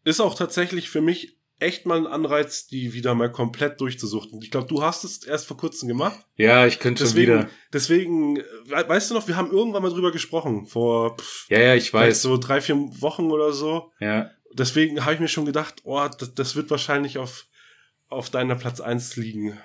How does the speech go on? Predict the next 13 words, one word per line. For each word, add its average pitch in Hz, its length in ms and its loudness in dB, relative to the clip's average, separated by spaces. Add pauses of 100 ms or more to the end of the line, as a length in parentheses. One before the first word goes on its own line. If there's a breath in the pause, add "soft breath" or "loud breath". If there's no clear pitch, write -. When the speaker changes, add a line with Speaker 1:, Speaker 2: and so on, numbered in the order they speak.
Speaker 2:
Ja, 120 140 6
es 131 140 4
ist 117 160 0
auch. 95 220 0
Also, 101 320 -4
wenn 117 140 0
ich 117 140 -4
ehrlich 127 340 0
bin, 113 220 -2
dann 101 180 -6
ist, - 340 -10
äh, 92 340 -14 (280)
Scrubs - 640 -4